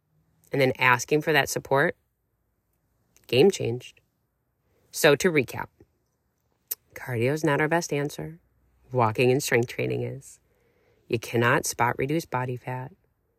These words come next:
Body fat decides where it's gonna come off, usually top down, bottom up for the ladies. Okay. Again, that strength training, you building muscle is gonna be one of the best things you could do for your overall health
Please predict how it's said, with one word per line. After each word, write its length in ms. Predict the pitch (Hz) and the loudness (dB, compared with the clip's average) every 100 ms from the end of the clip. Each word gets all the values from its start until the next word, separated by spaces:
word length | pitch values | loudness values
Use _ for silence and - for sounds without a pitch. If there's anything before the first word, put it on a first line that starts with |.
| _ _ _ _ _ _ _ | _ _ _ _ _ _ _
Body 240 | 139 123 123 | -6 -4 0
fat 180 | 135 | 0
decides 480 | - 175 160 147 143 120 | 0 0 4 4 2 0
where 140 | 113 | 0
it's 120 | 123 - | 2 2
gonna 160 | 151 | -2
come 220 | - 170 | 0 2
off, 240 | 135 131 - | 4 2 2
usually 400 | 165 185 196 196 | 2 2 2 2
top 300 | - 139 - | 2 -2 2
down, 320 | 135 131 156 | 2 4 4
bottom 340 | 123 117 160 | 0 2 2
up 240 | 123 127 - | 2 -2 -4
for 140 | 123 | -2
the 160 | 143 165 | 0 2
ladies. 580 | 143 117 120 156 - _ _ _ _ _ _ - | 2 0 0 -4 -12 _ _ _ _ _ _ -20
Okay. 260 | - 123 - _ _ _ _ _ _ _ _ _ _ - | -14 -14 -16 _ _ _ _ _ _ _ _ _ _ -4
Again, 500 | 139 131 - 151 156 | -4 0 2 6 6
that 140 | 151 | 6
strength 300 | - 147 143 | 4 4 2
training, 360 | - 127 120 123 | 2 2 2 0
you 180 | 135 143 | -2 2
building 340 | 151 147 143 | 4 4 4
muscle 300 | 131 - 160 | 2 2 0
is 160 | 143 143 | 0 -2
gonna 100 | 131 | -6
be 120 | 131 | -2
one 160 | 131 | -2
of 20 | 123 | -2
the 100 | - - | -4 -8
best 260 | 147 - | -6 -2
things 200 | 160 147 | 0 0
you 60 | 139 | -2
could 160 | 143 135 | -6 -4
do 160 | 123 | -4
for 160 | 117 131 | -2 -2
your 220 | 110 104 _ | -2 -4 _
overall 460 | 139 135 156 151 147 | -2 -2 0 0 0
health 320 | 135 117 | -2 -4